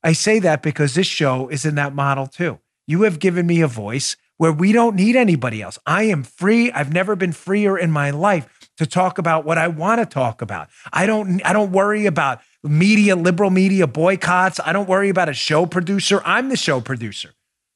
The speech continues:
Joe does the audio. Paula and Drew do the video. I produce the content. Me.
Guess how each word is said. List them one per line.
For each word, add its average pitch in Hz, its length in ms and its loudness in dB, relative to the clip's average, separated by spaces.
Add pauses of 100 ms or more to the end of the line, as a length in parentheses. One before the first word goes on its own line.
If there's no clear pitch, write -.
(720)
Joe 180 260 0
does 160 300 0
the 139 100 -4
audio. 214 560 2 (160)
Paula 156 400 2
and 139 140 -6
Drew 165 240 2
do 139 160 -2
the 127 100 -6
video. 185 500 2 (280)
I 247 240 2
produce 156 480 -4
the 143 100 -4
content. 101 540 -8
Me. 175 400 0